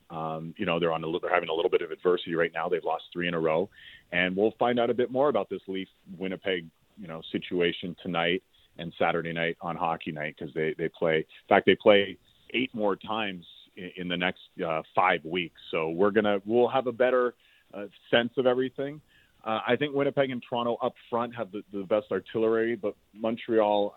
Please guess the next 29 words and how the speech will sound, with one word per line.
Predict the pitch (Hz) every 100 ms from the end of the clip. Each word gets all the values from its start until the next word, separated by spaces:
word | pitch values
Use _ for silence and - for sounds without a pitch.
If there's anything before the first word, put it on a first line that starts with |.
| - - 107
they're | 98
starting | - 107 107 107
to |
find | - 101 101
their | 92 -
footing | 101 104 110
again. | 107 113 117 123
And | 110 95
Carey | - 139 135
Price, | - 113 113 -
guys, | 95 98 95
like, | 98 98
let's | 107 104 - - - - -
sort | 110
of, | 113 104 - - _ _
this | 117 117
narrative, | 113 120 120 120
"Oh, | 107 113 113
he's | 101 _ 104
lost | 110 123 120 -
it. | 117
Oh, | 107 104
he's | 98
okay. | 98 95 - 120 113
He's | 101 87
lost | 104 110 -
it. | 101
He's | 98
okay." | 92 98